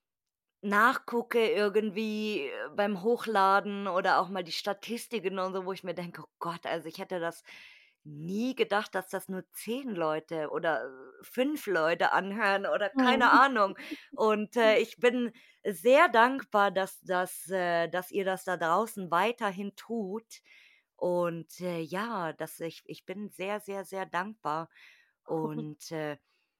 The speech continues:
Speaker 1: d-, wie schon ein paar vielleicht immer vermutet haben, <laughs> so, ich bin hier ein, äh, selbstfinanzierter <laughs> Podcast, das muss ich auch immer sagen, so:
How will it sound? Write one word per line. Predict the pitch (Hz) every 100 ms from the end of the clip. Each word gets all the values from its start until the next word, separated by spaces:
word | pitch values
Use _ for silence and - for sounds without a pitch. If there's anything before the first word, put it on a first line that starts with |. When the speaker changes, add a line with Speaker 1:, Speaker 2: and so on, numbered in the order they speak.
| _ _ _ _ -
Speaker 1:
d-, | 151
wie | 185 233 240
schon | 214 190 190 180 - _ _ _ _ _ _ _ _ _
ein | 175 180 -
paar | - 185 220 262
vielleicht | - 190 202 -
immer | 190 202
vermutet | 185 180 190 247 226 190
haben, | 165 156 165
<laughs> |
so, | 160 170 220 - - -
ich | - 160 -
bin | 190 196
hier | - 185 -
ein, | 156 170 165 - - -
äh, | 165
selbstfinanzierter | 160 185 254 - - - 202 190 175 - 202 269 - 226
<laughs> |
Podcast, | - 262 - 240 226 240
das | 214
muss | 277 254 247
ich | 254
auch | 262 311
immer | 262 202 226
sagen, | - 233 240
so: | 226